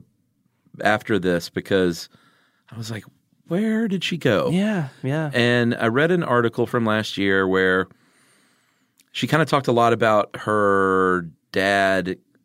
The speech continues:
Speaker 1: and I think she was defending him, but a lot of the outside people they interviewed said that her dad kinda got in the way a lot
Speaker 2: Wow,
Speaker 1: in
Speaker 2: yeah.
Speaker 1: her career, pissed a lot of people off.
Speaker 2: Classic kinda stage dad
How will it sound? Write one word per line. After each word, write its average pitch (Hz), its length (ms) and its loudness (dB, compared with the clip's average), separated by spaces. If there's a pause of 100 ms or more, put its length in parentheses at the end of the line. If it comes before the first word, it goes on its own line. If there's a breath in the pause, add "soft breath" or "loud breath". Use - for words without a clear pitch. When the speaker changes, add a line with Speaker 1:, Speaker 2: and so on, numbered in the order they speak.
(240 soft breath)
Speaker 1:
and 117 120 2
I 117 60 2
think 147 160 -2
she 143 120 0
was 127 120 4
defending 110 420 -2
him, 123 200 2
but 107 200 2
a 95 80 2
lot 104 220 2
of 92 60 -4
the 87 160 -4
outside 92 340 -2
people 90 260 -4
they 87 180 0
interviewed 85 420 -4
said 85 320 -2 (520 soft breath)
that 113 100 -4
her 147 80 0
dad 131 280 -2
kinda 110 220 -2 (460)
got 101 240 0
in 98 60 -6
the 95 80 -2
way 92 200 2
a 87 80 2
lot 78 360 -2
Speaker 2:
Wow, 104 520 -2
Speaker 1:
in - 80 -6
Speaker 2:
yeah. 104 140 2
Speaker 1:
her 104 140 2
career, 90 600 0 (480 soft breath)
pissed - 280 -6
a 113 60 0
lot 104 160 2
of 98 60 -6
people 104 280 -2
off. 87 260 2
Speaker 2:
Classic 110 400 -4
kinda 104 200 -4
stage 107 340 -6
dad 107 400 -2